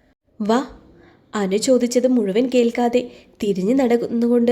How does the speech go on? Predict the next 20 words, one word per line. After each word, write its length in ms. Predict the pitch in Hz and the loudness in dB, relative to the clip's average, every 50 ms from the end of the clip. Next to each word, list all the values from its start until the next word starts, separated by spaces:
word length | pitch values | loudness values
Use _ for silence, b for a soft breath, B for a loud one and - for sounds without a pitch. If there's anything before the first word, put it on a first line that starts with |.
| 247 240 | -2 -4
അരവിന്ദൻ 440 | 220 202 190 185 190 185 180 247 254 254 - | -6 -8 -6 -6 -6 -4 -2 -2 -2 -2 -4
അതുമാത്രം 540 | 214 190 175 180 180 190 202 196 202 262 262 | -8 -6 -6 -4 -4 -4 -4 -2 -2 -2 -2
പറഞ്ഞുകൊണ്ട് 520 | 254 262 233 214 226 247 247 247 240 233 233 - B B B B B B B | -2 -2 -2 -2 -2 0 0 0 0 0 -2 -4 B B B B B B B
ഭദ്രനടുത്തേക്ക് 800 | 180 202 185 180 - - 208 247 254 240 233 240 262 262 254 262 | -6 -4 -4 -4 -4 -2 -2 0 0 0 2 2 2 2 2 2
എത്തിയിരുന്നു. 440 | 214 180 - 202 196 185 190 190 190 - - - - _ _ _ _ B B B B B B B B B 233 | -2 0 -2 -2 -2 -2 -2 -4 -6 -10 -14 -20 -20 _ _ _ _ B B B B B B B B B -4
"ബോധം 500 | 208 214 208 196 190 190 208 294 302 294 | 0 0 2 2 2 4 4 2 2 2
പോയതാ 340 | 285 269 233 233 233 302 | 2 2 2 4 4 2
ഭദ്ര, 300 | 294 247 240 240 240 262 247 240 - B B B B B B 226 | 2 2 2 2 2 0 -2 -4 -8 B B B B B B -6
നീ 180 | 202 208 202 202 254 | -4 -4 -2 -2 0
ഇങ്ങനെ 240 | 294 285 285 285 311 | 0 2 2 0 0
ടെൻഷൻ 420 | 302 277 233 202 202 - - 311 | 0 0 -2 -2 -2 -4 0 0
അടിക്കാതെ." 420 | 294 254 240 - 233 226 214 226 226 - - b b b b b b b b - | 2 2 2 2 0 -2 -2 -4 -8 -10 -14 b b b b b b b b -12
അപ്പോഴേക്കും 760 | 202 185 - - - 190 185 180 185 180 - 240 247 247 - | -12 -12 -10 -6 -4 -4 -2 -2 -2 -2 -2 -4 -4 -4 -8
മാധവി 380 | 214 190 185 180 - 185 185 233 | -8 -8 -8 -6 -6 -6 -4 -2
കൊണ്ടുവന്ന 480 | - 269 240 220 233 233 240 240 254 | 0 0 2 2 2 0 2 2 0
വെള്ളം 360 | 247 240 208 185 190 220 247 254 | 0 0 -2 -2 -2 0 2 2
മേടിച്ച് 340 | 254 233 233 233 - 247 - | 4 4 2 2 0 -2 -4
മുഖത്തേക്ക് 520 | 226 196 175 185 180 180 196 220 233 - 285 | -4 -4 -6 -6 -4 -2 -2 -2 0 2 2
ഒഴിച്ചുകൊണ്ട് 520 | 233 220 220 - 247 233 240 233 226 233 233 B B B B B B B _ - - - _ _ - | 2 2 0 -2 -2 0 0 0 0 -2 -4 B B B B B B B _ -20 -20 -20 _ _ -10
ഭയപ്പാടോടെ 840 | 220 196 196 202 196 185 190 - 214 202 196 196 208 208 208 208 233 | -6 -6 -4 -4 -4 -4 -4 -2 -2 -2 0 0 2 2 4 4 4